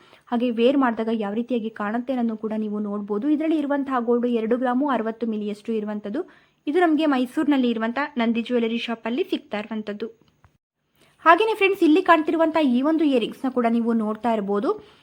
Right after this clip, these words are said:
ಇದು ಕೂಡ ನಮಗೆ ಮೈಸೂರಿನಲ್ಲಿ ಇರುವಂಥ ನಂದಿ ಜ್ಯುವೆಲರಿ ಶಾಪಲ್ಲಿ ಸಿಗ್ತಾ ಇರುವಂಥದ್ದು. ಇದರಲ್ಲಿ ಕೂಡ ನಾನು ಮೊದಲೇ ನಿಮಗೆ ಸ್ವಲ್ಪ ಸ್ವಲ್ಪ ಹೆಚ್ಚು ಕಮ್ಮಿ ಇರುವಂಥ ಡಿಸೈನ್ಸಲ್ಲಿ ನಾನು ತೋರಿಸಿದ್ದೆ.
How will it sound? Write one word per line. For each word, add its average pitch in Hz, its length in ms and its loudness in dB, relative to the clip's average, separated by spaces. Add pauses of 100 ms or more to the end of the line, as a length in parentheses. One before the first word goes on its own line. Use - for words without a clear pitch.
(140)
ಇದು 247 200 0
ಕೂಡ 302 220 0
ನಮಗೆ 285 280 2
ಮೈಸೂರಿನಲ್ಲಿ 247 680 0
ಇರುವಂಥ 233 300 -2
ನಂದಿ 226 280 0
ಜ್ಯುವೆಲರಿ 220 340 -2
ಶಾಪಲ್ಲಿ 220 460 -4
ಸಿಗ್ತಾ 262 300 -6
ಇರುವಂಥದ್ದು. 214 460 -4 (440)
ಇದರಲ್ಲಿ 311 260 2
ಕೂಡ 269 180 0
ನಾನು 247 300 2
ಮೊದಲೇ 226 260 2
ನಿಮಗೆ 233 480 2
ಸ್ವಲ್ಪ 277 280 -4
ಸ್ವಲ್ಪ 277 240 -4
ಹೆಚ್ಚು 233 260 -4
ಕಮ್ಮಿ 233 180 0
ಇರುವಂಥ 226 280 -2
ಡಿಸೈನ್ಸಲ್ಲಿ 226 440 -2
ನಾನು 214 200 -4
ತೋರಿಸಿದ್ದೆ. 226 840 -4